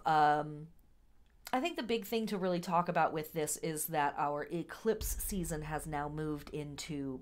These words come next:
Beltane season. So eclipses are gonna be happening through Beltane season. We have our partial solar eclipse, April thirtieth, on Beltane, yeah, with a new moon. <laughs> Chonies will be hiked, people. I say it all the time,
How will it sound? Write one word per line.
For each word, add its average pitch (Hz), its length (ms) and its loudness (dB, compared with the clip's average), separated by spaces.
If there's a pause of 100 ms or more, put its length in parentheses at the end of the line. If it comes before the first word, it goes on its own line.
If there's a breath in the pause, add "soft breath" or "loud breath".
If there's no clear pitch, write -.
Beltane 131 540 -4
season. 113 580 -10 (540 loud breath)
So 151 500 4
eclipses 180 840 0
are 156 160 0
gonna 156 180 -2
be 151 140 -4
happening 151 560 0
through 160 720 -2
Beltane 143 480 -2
season. 143 480 -6
We 160 140 -6
have 147 440 0 (300 loud breath)
our 151 160 2
partial 190 580 2
solar 165 380 0
eclipse, 175 500 0 (220 soft breath)
April 165 260 2
thirtieth, 160 480 0 (180)
on 190 200 6
Beltane, 185 580 4
yeah, 180 280 6 (100)
with 170 160 0
a 175 40 4
new 180 160 2
moon. 170 360 2 (120)
<laughs> 285 60 4 (1600 loud breath)
Chonies 285 500 4
will 233 120 8
be 240 100 6
hiked, 214 380 8
people. 175 420 8
I 175 140 10
say 240 280 4
it 226 60 6
all 208 100 6
the 175 60 0
time, 147 440 4